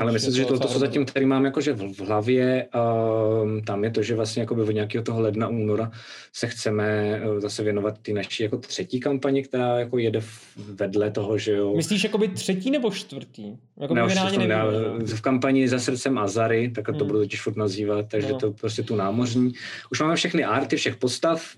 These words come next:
Speaker 1: jenom je záměrně teď neukazujeme, aby jsme zbytečně netřištili vám, diváci, pozornost mezi, eh, Bobovou hobití školkou,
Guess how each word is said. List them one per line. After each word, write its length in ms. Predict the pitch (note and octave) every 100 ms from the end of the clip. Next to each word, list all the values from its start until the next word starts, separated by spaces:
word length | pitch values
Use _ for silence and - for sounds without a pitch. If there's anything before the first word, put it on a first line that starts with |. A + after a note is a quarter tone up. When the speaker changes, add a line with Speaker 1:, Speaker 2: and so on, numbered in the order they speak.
| -
Speaker 1:
jenom 160 | A#2 A#2+
je 60 |
záměrně 380 | A#2+ A2 B2 B2+
teď 120 | B2 B2
neukazujeme, 640 | A#2 A2+ B2 A#2+ A#2+ A#2+
aby 160 | A2+ A2
jsme 160 | B2
zbytečně 360 | A2 G#2+ A2+ A#2
netřištili 460 | G#2+ - G#2+ A#2 A2
vám, 360 | G2 G2 A2
diváci, 420 | G#2 G#2 G2+ G2+
pozornost 600 | G#2 G2+ G2 G#2 G#2 G#2 -
mezi, 400 | G2+ F#2+ G2+ G2+ - - -
eh, 480 | G#2+ G2 F#2+ F#2+ F#2+
Bobovou 240 | G#2 G#2+ A2
hobití 320 | G#2+ G#2+ A2
školkou, 800 | - G#2+ A#2+ C3 B2 B2 B2